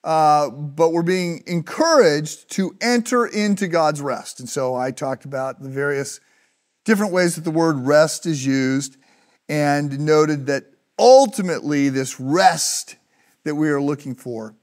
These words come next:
is the rest that we find in heaven.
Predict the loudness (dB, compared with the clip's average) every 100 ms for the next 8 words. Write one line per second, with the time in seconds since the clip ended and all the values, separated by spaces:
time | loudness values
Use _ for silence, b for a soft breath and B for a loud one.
0 | -12 -10 -6 -4 0 0 -2 -6 -8 -8
1 | -8 -6 -6 -6 -8 -10 _ _ _ _
2 | -8 -4 2 2 2 -4